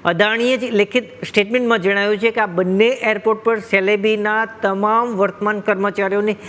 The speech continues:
ટ્રાન્સફર નવી ગ્રાઉન્ડ હેન્ડલિંગ એજન્સીને કરવામાં આવશે. એટલે કે તુર્કીના માણસો હજી પણ અમદાવાદ એરપોર્ટ પર છે.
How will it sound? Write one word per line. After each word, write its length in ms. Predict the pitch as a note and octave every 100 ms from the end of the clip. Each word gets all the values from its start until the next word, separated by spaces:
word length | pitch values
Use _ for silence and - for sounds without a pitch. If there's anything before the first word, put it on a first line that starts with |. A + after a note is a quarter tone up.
| - -
ટ્રાન્સફર 500 | E3+ G3 - A#3 A#3+
નવી 360 | A3+ G3+ G3+ A3+
ગ્રાઉન્ડ 380 | F#3 F#3+ G#3 F#3+
હેન્ડલિંગ 420 | F#3+ G3+ A3 A3
એજન્સીને 540 | F#3 G3 G3 G3 G#3
કરવામાં 420 | G#3+ G#3 G3 D#3
આવશે. 220 | C3+ - -
એટલે 1000 | - - - - - - - - G#3+ A#3
કે 120 | B3+
તુર્કીના 640 | - F#3+ F#3+ A#3+ A#3+ A#3+
માણસો 480 | A3 F3+ G3 G3+ G#3
હજી 140 | E3+
પણ 180 | F#3+ A3
અમદાવાદ 640 | G#3+ F3+ F#3 G3 G3 - -
એરપોર્ટ 340 | F3 G3 F3
પર 160 | F#3+ D#3
છે. 240 | -